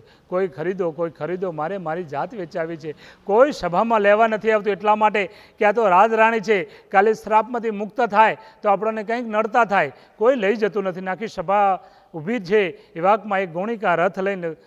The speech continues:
ત્યાં આવે છે, જેને વેશ્યા કહી શકાય. એ ગોણિકા આવી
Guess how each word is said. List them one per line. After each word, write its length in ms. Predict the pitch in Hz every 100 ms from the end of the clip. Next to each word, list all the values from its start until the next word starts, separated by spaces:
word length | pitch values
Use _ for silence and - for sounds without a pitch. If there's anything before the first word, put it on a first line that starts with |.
| _
ત્યાં 200 | - 190
આવે 160 | 202 214
છે, 240 | 214 170
જેને 520 | 139 _ - 175 190
વેશ્યા 400 | 175 180 - 277
કહી 200 | 254 208
શકાય. 420 | 190 190 180 165 131 - -
એ 100 | 214
ગોણિકા 400 | 196 185 226 208
આવી 400 | 175 175 202 220